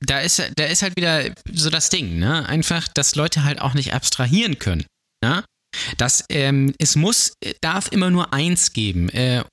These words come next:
und, äh, bestes Beispiel diese Woche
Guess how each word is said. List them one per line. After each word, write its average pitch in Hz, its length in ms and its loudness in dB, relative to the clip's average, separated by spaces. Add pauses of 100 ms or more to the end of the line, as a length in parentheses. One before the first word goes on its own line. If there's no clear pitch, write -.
(120)
und, 143 400 -2
äh, 123 340 0
bestes 190 380 0
Beispiel 165 560 0
diese 160 300 0
Woche 165 360 -2